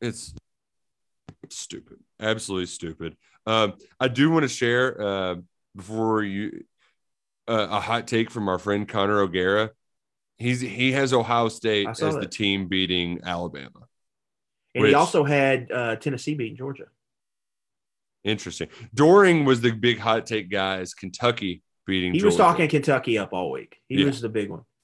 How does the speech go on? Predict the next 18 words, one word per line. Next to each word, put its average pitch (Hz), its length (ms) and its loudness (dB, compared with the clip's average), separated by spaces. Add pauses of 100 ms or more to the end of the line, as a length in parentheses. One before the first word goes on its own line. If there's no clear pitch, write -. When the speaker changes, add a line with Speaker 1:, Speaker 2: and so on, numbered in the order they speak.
(120)
Speaker 1:
He 135 120 4
was 170 140 6
the 160 120 6
S 151 140 4
E 151 60 -2
C 139 180 -2
Network, 120 600 2
uh, 104 220 2
guy 101 240 -6
gassing 98 420 -2
him 98 100 -2
up. 95 220 0 (180)
Jordan 123 280 6
Rogers 104 460 2
was 95 140 -10
the 92 80 -6
guy, 87 420 0
uh, 82 420 -8